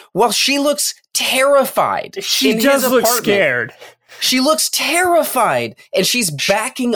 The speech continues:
Speaker 1: up for, like, five minutes, and he just doesn't stop walking towards her. And I'm just like, "Oh,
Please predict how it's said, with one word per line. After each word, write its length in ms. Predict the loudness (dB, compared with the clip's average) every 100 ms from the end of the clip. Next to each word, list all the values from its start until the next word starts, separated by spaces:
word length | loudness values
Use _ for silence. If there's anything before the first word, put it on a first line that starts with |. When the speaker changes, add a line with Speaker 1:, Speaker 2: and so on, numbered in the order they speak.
| 0
Speaker 1:
up 340 | 0 0 -2 -4
for, 100 | 0
like, 180 | 0 -2
five 440 | 0 2 2 2
minutes, 420 | -2 -2 -2 -4 -4
and 100 | -2
he 60 | 0
just 300 | -2 -4 -4
doesn't 440 | 2 4 4 -2 -2
stop 560 | -4 -2 0 0 0 -6
walking 640 | 0 2 2 0 -2 -2
towards 420 | -2 -2 -2 -2 -4
her. 220 | -4 -6 -12 -16 -8
And 140 | -2 -2
I'm 100 | -2
just 180 | -4
like, 200 | -4 -6 _ _ _ _ _ _ _ -4
"Oh, 320 | -2 -4